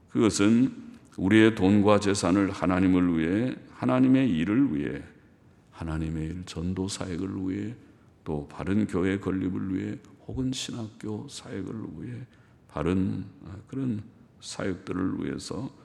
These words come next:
또 선한 구제 사업을 위해 사용하는 것이죠.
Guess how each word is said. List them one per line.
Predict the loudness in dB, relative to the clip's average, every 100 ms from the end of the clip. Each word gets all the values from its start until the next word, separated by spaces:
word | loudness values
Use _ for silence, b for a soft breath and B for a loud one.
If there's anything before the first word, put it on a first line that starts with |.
| _
또 | -4
선한 | -2 0 0 2 2
구제 | 0 -2 -2
사업을 | -4 -6 -8 -8 -8 -6
위해 | -6 -8 -12 B B B
사용하는 | -12 -6 -4 -2 -2 -2
것이죠. | -2 -8 -12 -12 -12